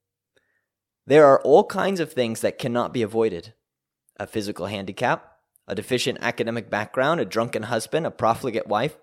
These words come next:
People sometimes refer to such inevitable things as my cross. But they're not crosses.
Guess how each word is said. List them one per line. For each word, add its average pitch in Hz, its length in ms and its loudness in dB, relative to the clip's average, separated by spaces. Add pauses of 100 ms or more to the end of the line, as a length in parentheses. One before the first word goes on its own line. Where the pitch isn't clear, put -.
(600)
People 202 340 -2
sometimes 196 680 -2
refer 151 340 2
to 135 80 0
such - 260 -2
inevitable 120 520 0
things 110 340 -4
as 98 480 -4 (200)
my 92 180 -8
cross. - 580 -10 (800)
But 139 180 -6
they're 160 180 4
not 165 520 -6
crosses. - 840 -6